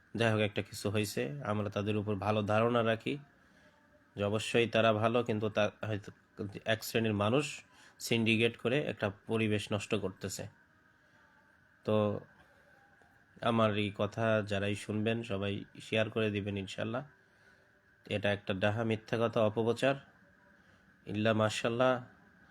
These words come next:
আগের থেকে আরও বেশি মানুষ জমে নিজামুদ্দিনের সাথে কাজ করতেছেন। আল্লাহ পাক আমাদের সবাইকে, আহ, বিভ্রান্ত না হয়ে, নিরাশ না হয়ে জমে কাজ করার তৌফিক দান করুক।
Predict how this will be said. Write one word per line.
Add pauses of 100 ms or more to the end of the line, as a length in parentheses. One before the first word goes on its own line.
(200)
আগের
থেকে
আরও
বেশি
মানুষ
জমে
নিজামুদ্দিনের
সাথে
কাজ
করতেছেন। (1400)
আল্লাহ
পাক
আমাদের
সবাইকে, (720)
আহ,
বিভ্রান্ত
না
হয়ে,
নিরাশ
না
হয়ে
জমে
কাজ
করার
তৌফিক
দান
করুক।